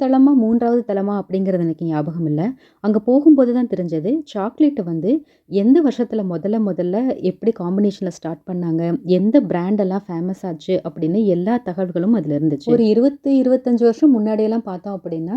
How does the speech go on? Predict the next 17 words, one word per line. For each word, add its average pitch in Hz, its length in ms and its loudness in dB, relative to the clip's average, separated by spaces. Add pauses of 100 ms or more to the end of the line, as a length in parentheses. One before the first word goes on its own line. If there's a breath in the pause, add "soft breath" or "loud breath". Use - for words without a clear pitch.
(120)
செலக்ட்ல 214 520 -2
ஒரு 190 260 2
அஞ்சாறு 185 520 -2
பிராண்ட் 175 300 -2
தான் 190 160 -4
தெரியும். 185 420 0 (240 loud breath)
ஆனா 175 540 -4
பல 180 320 -2
ஆயிரக்கணக்கான 233 920 0
வருஷங்களுக்கு 226 560 -2
முன்னாடியே 180 800 -2
இவ்ளோ 190 340 0
விதமான 214 460 -2 (100)
சாக்லேட்ஸ் 196 420 -6
பிராண்ட் 180 300 -4
இருந்தது. 160 520 0 (280 soft breath)
முதல்ல 196 280 4